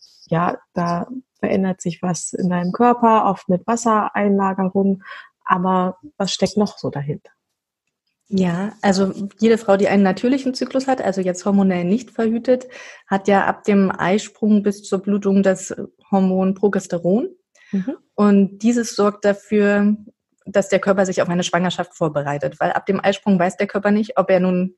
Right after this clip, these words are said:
Speaker 2: jetzt befruchtet wurde oder nicht, sondern er wartet eigentlich auf das Signal der Eizelle, ähm, bis zu zwei Wochen und danach kommt dann die Blutung, wenn das Signal nicht gekommen ist. Und in der Zeit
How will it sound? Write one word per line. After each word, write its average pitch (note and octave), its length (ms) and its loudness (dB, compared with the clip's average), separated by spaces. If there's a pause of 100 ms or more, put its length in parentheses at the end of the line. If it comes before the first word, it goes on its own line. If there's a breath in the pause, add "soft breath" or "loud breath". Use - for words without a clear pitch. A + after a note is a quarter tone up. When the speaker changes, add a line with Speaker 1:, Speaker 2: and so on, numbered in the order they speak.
(140)
Speaker 2:
jetzt F3 360 -4
befruchtet G3+ 580 0
wurde G3 300 2
oder F3 180 0
nicht, A#3 280 -2
sondern F#3+ 240 2
er - 120 -2
wartet E3+ 300 2
eigentlich F3+ 300 -2
auf - 100 -8
das - 180 -6
Signal E3 420 -2
der F#3+ 280 0
Eizelle, A3+ 500 -4 (600 loud breath)
ähm, G3 440 4
bis G3+ 180 -2
zu G3 100 -4
zwei F3 280 0
Wochen G#3+ 240 0
und G3 80 0
danach F3 320 0
kommt F#3 240 -8
dann E3+ 120 0
die E3+ 80 -4
Blutung, G3+ 460 0
wenn F3 100 0
das E3+ 140 -2
Signal E3+ 300 -4
nicht D#3+ 180 -6
gekommen G3+ 340 -2
ist. - 240 -10 (420 loud breath)
Und G3+ 140 4
in F#3+ 120 4
der G#3 180 4
Zeit G#3+ 380 -2